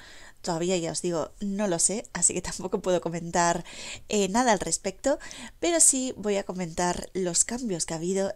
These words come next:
en todas las, eh, en todas las facciones, digamos, en todas las expansiones del mapa. Bueno, a ver por dónde empiezo. <laughs>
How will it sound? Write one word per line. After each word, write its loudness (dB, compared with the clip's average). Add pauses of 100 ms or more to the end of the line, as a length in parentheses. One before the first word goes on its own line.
en -8
todas -2
las, 0 (100)
eh, -6 (1300)
en -6
todas 0
las 0
facciones, 0
digamos, -2
en -6
todas -4
las 2
expansiones 2
del -8
mapa. -12 (480)
Bueno, 2 (200)
a 6
ver 4
por -4
dónde 0
empiezo. 0
<laughs> 0